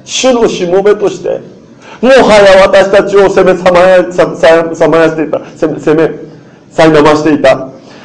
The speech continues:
その、あらゆる罪を、まさにサタンの呼びかけとして私たちの中にある欲望と、そしてそこに応えたその罪のすべては、私は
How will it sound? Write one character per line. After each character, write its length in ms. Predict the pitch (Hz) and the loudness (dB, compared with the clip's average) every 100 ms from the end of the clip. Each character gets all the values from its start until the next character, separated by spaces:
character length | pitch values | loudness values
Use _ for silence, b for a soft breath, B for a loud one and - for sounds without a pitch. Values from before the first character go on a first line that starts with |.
| B | B
そ 140 | - | -2
の、 340 | 135 127 131 - B B B B B B B B _ - _ - | 0 0 -4 -14 B B B B B B B B _ -20 _ -4
あ 140 | 151 165 | 0 4
ら 140 | 165 | 4
ゆ 120 | 165 | 4
る 200 | 143 98 - - - - - - | 2 0 -6 -14 -20 -20 -20 -16
罪 380 | - 208 143 | -4 0 0
を、 220 | 104 - - - - - - _ - _ _ _ - | 0 -4 -10 -18 -20 -20 -20 _ -20 _ _ _ -4
ま 160 | 202 208 | -2 0
さ 160 | 208 | 0
に 280 | 190 165 - - - - - | 0 -4 -8 -18 -20 -20 -8
サ 140 | - | -4
タ 140 | 202 185 | -2 -2
ン 100 | 185 | -2
の 100 | 175 | 0
呼 200 | 175 175 | 0 0
び 60 | |
か 80 | 175 | 0
け 120 | 175 | -2
と 100 | 180 | -4
し 80 | 170 | -2
て 60 | 185 | 0
私 260 | 170 170 | 2 2
た 80 | 175 | 0
ち 60 | 160 | 0
の 100 | 170 | 0
中 240 | 175 170 | 0 2
に 80 | 180 | 2
あ 80 | 175 | 2
る 100 | 175 | 2
欲 240 | 175 165 | 0 -2
望 160 | 165 156 | -4 -6
と、 120 | 147 | -4
そ 120 | 185 | -4
し 80 | 180 | -2
て 60 | 185 | -2
そ 160 | 175 | -2
こ 100 | 180 | 0
に 240 | 185 185 - | -2 -4 -8
応 80 | - | -2
え 120 | 180 - | 0 2
た 140 | 180 | 0
そ 120 | 196 | 0
の 120 | 202 | -2
罪 340 | 196 - 233 190 | -2 -6 -4 -2
の 180 | 107 B B | -4 B B
す 180 | - 254 | -2 2
べ 120 | 220 | 2
て 120 | 208 | 2
は、 220 | 208 - | 2 2
私 240 | - 175 180 | 0 0 0
は 260 | 165 92 | -2 -4